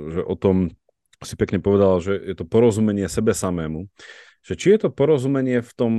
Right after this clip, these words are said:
v tom skeptickom, že takom rozpoľovaní sa, že človek vždycky stretá tú svoju druhú polovičku,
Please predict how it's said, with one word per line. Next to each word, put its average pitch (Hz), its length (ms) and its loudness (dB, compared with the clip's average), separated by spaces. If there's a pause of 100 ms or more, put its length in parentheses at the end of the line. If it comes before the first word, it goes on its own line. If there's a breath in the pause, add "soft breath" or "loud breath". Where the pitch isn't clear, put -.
(100)
v - 80 -20
tom 110 160 -4
skeptickom, 110 1300 0
že 95 400 0 (560 soft breath)
takom 104 560 -2
rozpoľovaní 107 960 2
sa, 92 320 -10 (240)
že 87 160 -14
človek 110 240 0
vždycky 113 320 -6
stretá 110 480 0
tú - 80 -10
svoju 104 320 -2
druhú 92 320 -2
polovičku, 101 720 0